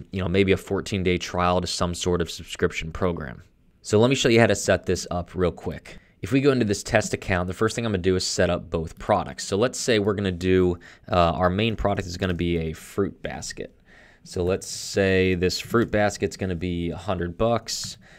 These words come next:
and we'll put the description in there. It'll be one-time product. I don't need any of this stuff. So I'll just say create the product. And then I'm gonna go and open up in a new tab a second product. I'm gonna create this one,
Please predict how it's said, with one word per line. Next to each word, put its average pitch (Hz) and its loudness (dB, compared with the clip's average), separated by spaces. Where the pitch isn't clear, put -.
and 85 -4
we'll 85 -2
put 87 -6
the 87 -4
description 92 -6
in 92 -6
there. 92 0
It'll 85 -4
be 90 -2
one-time 98 -2
product. 92 0
I 90 -2
don't 87 -6
need 90 -2
any 85 -4
of 85 -6
this 117 2
stuff. 107 -2
So - -4
I'll 95 2
just 87 -6
say 90 0
create 87 -4
the 82 -8
product. 110 -2
And 92 -4
then 120 0
I'm 113 -4
gonna 98 -4
go 90 -2
and 90 -4
open 92 -6
up 90 -6
in 90 -6
a 85 -4
new 95 -2
tab 87 -4
a 85 -6
second 98 -2
product. - -6
I'm - -18
gonna 90 -8
create 90 -4
this 113 0
one, 123 -2